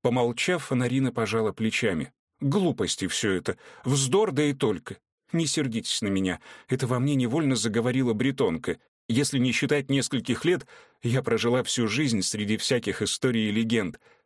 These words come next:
Не будем об этом». Сарек представлял собой длинное и неровное плоскогорье, покрытое старыми деревьями и стоящее на довольно высоких и чрезвычайно иззубренных скалах.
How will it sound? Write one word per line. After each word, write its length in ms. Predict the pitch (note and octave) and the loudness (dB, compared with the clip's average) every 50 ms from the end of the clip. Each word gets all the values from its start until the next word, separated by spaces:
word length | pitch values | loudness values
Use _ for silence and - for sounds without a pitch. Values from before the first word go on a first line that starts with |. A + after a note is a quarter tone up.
| _ _ _ | _ _ _
Не 240 | - - E3+ F#3 G3 | -4 0 0 2 2
будем 320 | E3 D3 D3 A#2 G#2+ G2+ F#2+ | 2 2 0 0 0 0 -2
об 140 | F#2+ E2+ | 0 0
этом». 300 | F2+ D#2 C2+ C#2 B1 - _ _ _ _ _ _ _ _ _ _ _ _ _ _ _ _ - | -2 -2 -2 -6 -12 -12 _ _ _ _ _ _ _ _ _ _ _ _ _ _ _ _ -10
Сарек 460 | - - - C#3+ D#3 G#3+ G3+ - - | -4 0 0 2 2 2 0 -2 -4
представлял 580 | - B2+ C3 B2+ - - C3 C3 D#3 F3+ D#3+ C#3 | -2 -2 0 0 0 0 0 0 2 0 0 0
собой 480 | - - C#3 B2 A2+ C#3 D#3 C#3+ G#2+ - - - | 0 0 0 2 2 2 0 0 -2 -4 -8 -10
длинное 640 | F#2 F#2+ G#2+ B2 F3 F#3+ E3 D#3 D3+ C#3+ C#3 C3 | -6 -2 0 0 0 0 0 0 0 2 2 0
и 160 | B2 - - C3 | 0 -2 0 0
неровное 580 | B2 B2+ B2+ C#3 C#3 B2 A#2+ B2 A#2+ A2+ A2 | 0 2 2 2 2 2 2 2 2 2 0
плоскогорье, 920 | - - G2+ G2+ F#2+ - - - G#2 A2 C#3+ F#3+ F#3 C3+ G#2 D#2+ C2 B1+ - - | -2 -2 -2 -2 -2 -2 0 0 0 0 2 0 0 0 -2 -4 -6 -6 -6 -4
покрытое 500 | - B2 - - A3 F#3+ - D#3 C#3+ A#2 | -4 -2 0 0 -2 0 2 0 2 0
старыми 420 | - - - D#3+ D3 D3 C3 B2 | 0 0 -2 0 0 2 0 0
деревьями 680 | A#2+ G2+ A2+ A#2+ E3 E3 C#3+ C#3+ C#3+ C#3 C3 B2 G#2 - _ _ _ - | 0 0 0 0 0 -2 0 0 0 0 0 0 -2 -6 _ _ _ -4
и 80 | B2+ | -2
стоящее 580 | A2+ - - C3+ D3+ F#3 F3+ D3+ - - - C#3 | -2 0 0 -2 0 0 0 -2 -2 0 0 0
на 120 | B2 B2+ | 2 2
довольно 440 | A2+ B2 A#2+ A#2+ C#3+ D3 C#3 B2+ B2 A2 | 2 0 0 0 0 0 2 0 0 0
высоких 640 | G2 G#2+ G#2+ - - - F3+ C#3 - A2 F#2+ - | 0 -2 -2 0 0 0 -2 -2 -2 -4 -4 -2
и 60 | A2 F#2+ | -4 -4
чрезвычайно 840 | - A#2+ A2 A2+ F#2+ G#2+ G#2+ A#2 - - E3+ D#3+ D3+ C#3+ C3 B2 - - | -2 -2 -2 0 0 0 -2 -2 0 0 0 0 2 0 0 0 -2 -2
иззубренных 920 | C3+ A#2+ A2+ G#2 G2 G2 A#2 C#3 C3+ A#2 A#2 A2+ A2 G#2+ G#2+ G2+ - - | 0 0 0 0 -2 -2 0 0 2 2 2 2 2 0 0 -2 -2 -4
скалах. 600 | - - - - G2 D#2+ C#2+ B1+ - - - | -4 -4 -2 -2 -2 -2 -2 -4 -10 -14 -16